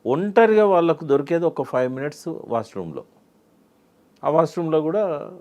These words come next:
ఫోన్లు వస్తూనే ఉంటాయి, ఫోన్లు పట్టుకపోతారు. ఇంకా నీకు వాళ్లకు నేనేంది,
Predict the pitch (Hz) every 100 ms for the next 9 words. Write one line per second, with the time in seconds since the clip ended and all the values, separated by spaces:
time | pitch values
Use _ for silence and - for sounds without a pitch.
0 | - 139 135 120 - 123 120 113 143 104
1 | 104 101 98 - 95 104 98 107 - -
2 | _ _ _ _ _ _ - 160 196 185
3 | 170 175 180 190 - - - _ _ _
4 | _ - 113 127 156 170 165 170 170 -
5 | 117 117 147 165 143 127 104 104